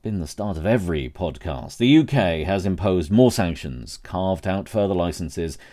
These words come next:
and the Treasury Select Committee has been hearing expert evidence on effective sanctions. While in continental Europe, the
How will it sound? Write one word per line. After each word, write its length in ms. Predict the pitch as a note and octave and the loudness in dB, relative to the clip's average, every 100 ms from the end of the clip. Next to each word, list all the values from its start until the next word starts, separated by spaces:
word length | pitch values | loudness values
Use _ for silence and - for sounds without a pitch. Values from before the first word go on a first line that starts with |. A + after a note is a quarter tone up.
| - | -20
and 220 | - B2 A2+ | -4 0 0
the 60 | |
Treasury 340 | F#2+ B2 A2 F#2+ | 0 -4 -2 -4
Select 300 | - E2+ - | -2 -4 -4
Committee 300 | F2 E2 D#2+ | -6 -6 -4
has 200 | F#2 E2+ | -6 -6
been 140 | F2 | -6
hearing 360 | D#2+ F#2 E2+ - | -2 -2 -2 -6
expert 380 | - - E2 | -10 -10 -10
evidence 400 | - D2 D2+ C#2 | -8 -10 -10 -12
on 240 | - D#2+ D2+ | -10 -10 -10
effective 460 | - - C#2 C#2 C#2+ | -12 -14 -12 -14 -6
sanctions. 560 | G#2+ F#2+ - D#2+ D#2 - - - - _ | -4 -4 -4 -6 -6 -12 -20 -20 -20 _
While 120 | - C3 | 0 0
in 80 | |
continental 640 | A2+ D3 G#2+ A2+ D3 D3+ F#2 | 4 2 4 4 2 2 0
Europe, 400 | E2+ G2 C3+ C#3 | 2 2 0 -2
the 200 | F#2 | -6